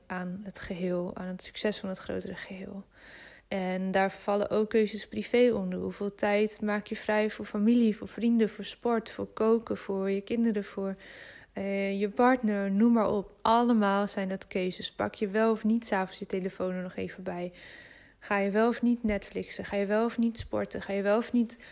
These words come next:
lekker samen koken en genieten van wat je hebt gemaakt? Durf keuzes te maken. En daarbij is dus niet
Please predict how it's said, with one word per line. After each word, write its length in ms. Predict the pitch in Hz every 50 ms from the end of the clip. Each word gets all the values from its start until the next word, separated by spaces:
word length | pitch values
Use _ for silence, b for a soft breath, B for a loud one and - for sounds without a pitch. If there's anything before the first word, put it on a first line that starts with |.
| B B
lekker 300 | B 214 214 208 - 214
samen 340 | - - 208 202 202 202 196
koken 360 | - - 202 202 208 196 -
en 80 | - 196
genieten 340 | - - 208 196 190 - 208
van 160 | - - 185
wat 180 | 185 185 180 -
je 60 | -
hebt 120 | - -
gemaakt? 440 | - - 196 185 180 180 190 185 - B B B B B B B B B B B B B
Durf 600 | - 180 202 202 208 214 214 214 208 - - - -
keuzes 380 | _ - 196 196 190 - - -
te 100 | - 202
maken. 380 | 180 170 156 165 180 - - -
En 140 | - 196
daarbij 420 | 190 196 196 208 208 208 196 196 196
is 100 | 190 -
dus 180 | - 190 -
niet 280 | - 220 220 214 - -